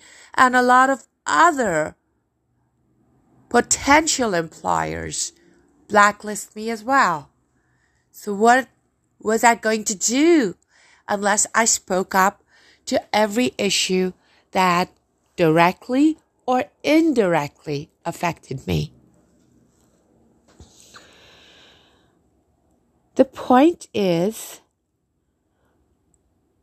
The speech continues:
if you're a felon under house arrest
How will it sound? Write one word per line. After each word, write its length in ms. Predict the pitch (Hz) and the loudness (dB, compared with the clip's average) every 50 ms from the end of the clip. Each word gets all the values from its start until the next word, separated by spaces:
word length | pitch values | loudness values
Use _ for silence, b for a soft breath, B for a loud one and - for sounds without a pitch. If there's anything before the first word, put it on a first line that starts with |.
| _ - | _ 0
if 220 | 208 208 - - | 0 0 0 0
you're 520 | 202 214 226 247 262 285 302 330 359 359 - - | 2 4 4 4 6 4 4 4 2 2 0 -2
a 140 | 311 277 254 | -4 -4 -4
felon 640 | - - - 247 220 208 196 190 190 202 214 208 - _ _ _ | -6 -6 -4 -2 0 0 0 0 -2 -4 -6 -8 -16 _ _ _
under 360 | - 196 190 190 180 190 185 - | -10 -8 -8 -6 -6 -6 -6 -8
house 500 | - - - 220 220 226 226 - - - | -8 -6 -2 -2 -2 -2 -2 -4 -4 -2
arrest 720 | 175 170 156 143 139 156 208 226 - - - - - | 0 0 0 0 0 -2 -4 -6 -8 -12 -14 -18 -20